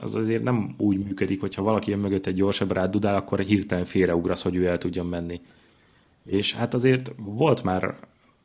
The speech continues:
a, a nappali szakaszban egy jó pár olyan helyzet, amikor azt hallottad, hogy hátulról dudálnak, és hogy fél másodpercen belül nem ugrottál félre,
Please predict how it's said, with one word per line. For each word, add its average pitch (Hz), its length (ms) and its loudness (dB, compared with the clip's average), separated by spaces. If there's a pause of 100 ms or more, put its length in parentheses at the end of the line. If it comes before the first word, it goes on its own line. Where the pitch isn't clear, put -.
(180)
a, 98 80 -8 (920)
a 101 80 -4
nappali 101 360 4
szakaszban 98 480 0
egy 98 120 2
jó 117 140 6
pár 90 240 -2
olyan 87 280 -2
helyzet, 90 400 -2
amikor 92 420 -4 (360)
azt 117 180 0
hallottad, 98 380 2
hogy 92 120 -2
hátulról 101 520 0
dudálnak, 120 680 0
és - 160 -12
hogy 104 120 -8
fél 135 240 2
másodpercen 101 640 0
belül 101 420 2 (100)
nem 110 240 2
ugrottál 98 440 -2
félre, 123 460 2